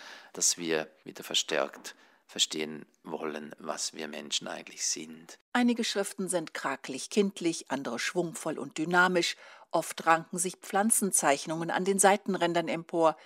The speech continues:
Speaker 2: Manche haben Tauben und andere Tiere gemalt, Regenbogen, Kronen und zuweilen auch Coronaviren.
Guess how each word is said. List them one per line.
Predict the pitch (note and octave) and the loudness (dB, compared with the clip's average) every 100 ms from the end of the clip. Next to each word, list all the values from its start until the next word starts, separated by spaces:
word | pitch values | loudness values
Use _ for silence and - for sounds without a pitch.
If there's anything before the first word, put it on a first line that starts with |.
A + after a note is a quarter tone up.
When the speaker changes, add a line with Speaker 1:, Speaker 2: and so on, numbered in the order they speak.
| - _ | -20 _
Speaker 2:
Manche | - D3+ - F#3+ | 0 2 2 -2
haben | F#3 A3+ | -4 -6
Tauben | - F3 F3+ E3+ | 2 4 4 2
und | D#3+ G3+ - | -2 -4 2
andere | A3+ A3+ G#3 | 4 4 2
Tiere | G#3 G#3+ G3 | 2 4 4
gemalt, | F#3+ F#3+ F#3 F3+ - - - | 6 4 6 4 2 -10 -6
Regenbogen, | F#3 A3 A3 G3 F#3 F#3 F3+ E3+ | 4 6 6 2 2 0 0 -8
Kronen | - - G3+ G3 F#3+ F#3 - - | -6 4 6 6 2 0 -10 0
und | A#3 A3 | 2 4
zuweilen | C4 A#3 F3 D3+ D#3+ - | 2 6 6 6 2 2
auch | D3+ - | 2 0
Coronaviren. | - A3+ G#3 A3 G#3+ D3+ D3 C#3 B2+ | 2 4 6 8 8 6 0 0 -2